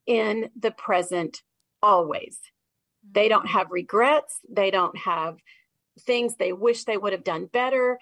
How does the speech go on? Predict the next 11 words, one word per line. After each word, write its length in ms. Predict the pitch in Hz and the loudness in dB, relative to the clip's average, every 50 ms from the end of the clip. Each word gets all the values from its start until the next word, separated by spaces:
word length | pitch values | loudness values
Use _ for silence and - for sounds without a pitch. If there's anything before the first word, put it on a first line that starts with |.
| - _ _ - | -10 _ _ -12
They 240 | 247 - 226 220 233 | -6 -4 -2 -2 0
don't 200 | 240 226 - 226 | -2 -2 -4 -4
have 360 | - 233 214 214 220 202 202 | -4 -4 -2 -2 -2 -4 -4
the 100 | 220 220 | -2 -2
ability 520 | 214 175 202 202 202 208 208 202 214 208 190 | -2 0 0 0 2 2 2 0 0 0 0
to 80 | 190 185 | -2 -4
feel 500 | - - 214 202 196 202 196 190 196 - _ _ _ _ - | -6 -4 -2 0 0 0 0 -2 -4 -8 _ _ _ _ -12
condemned. 680 | - 233 214 202 175 196 196 190 190 196 220 220 208 - 208 | -8 -8 -6 -4 -2 -2 0 0 0 -2 -4 -6 -8 -4 -2
They 220 | 226 220 220 226 | 0 2 2 2
are 140 | 226 220 214 | 2 0 -2
just 480 | 202 - - 202 196 185 - - _ | -4 -4 -4 -2 -2 -4 -6 -12 _